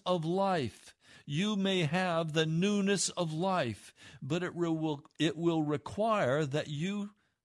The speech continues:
willingly allow Jesus to crucify you.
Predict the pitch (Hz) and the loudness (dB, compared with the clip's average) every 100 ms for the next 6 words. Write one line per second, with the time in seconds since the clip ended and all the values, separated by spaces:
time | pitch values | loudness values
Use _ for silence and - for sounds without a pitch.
0 | _ _ - 143 180 226 240 190 113 95 | _ _ -10 -4 0 2 4 2 2 -2
1 | 87 - _ _ _ _ _ _ _ _ | -6 -12 _ _ _ _ _ _ _ _
2 | _ _ _ _ _ _ _ _ _ _ | _ _ _ _ _ _ _ _ _ _
3 | _ _ _ _ _ _ _ _ _ _ | _ _ _ _ _ _ _ _ _ _
4 | _ _ _ _ _ _ _ - 110 123 | _ _ _ _ _ _ _ -12 -8 -6
5 | 139 120 123 110 - 90 - 98 - 104 | -6 -6 -4 -4 -6 -8 -8 -12 -8 -8
6 | - 78 - 80 82 78 | -6 -8 -10 -10 -10 -16